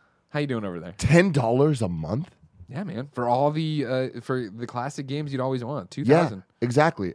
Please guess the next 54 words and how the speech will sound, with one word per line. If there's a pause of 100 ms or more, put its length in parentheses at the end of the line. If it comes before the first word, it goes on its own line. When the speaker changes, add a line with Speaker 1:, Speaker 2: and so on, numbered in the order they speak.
Speaker 2:
And,
okay,
and
full
Atari
compilations
from
PlayStation,
Xbox,
and
P
C
platforms (300)
that
are
five
dollars
at
GameStop
if
you
were
to
go
there
and
pick
one
up (300)
from (120)
any
of
the
bins. (180)
Speaker 1:
But
I
don't
know
if
you
Speaker 2:
At
Speaker 1:
under-,
Speaker 2:
any
moment
Speaker 1:
I
don't
know
Speaker 2:
in
Speaker 1:
if
you
read
Speaker 2:
time.
Speaker 1:
this. (160)
This,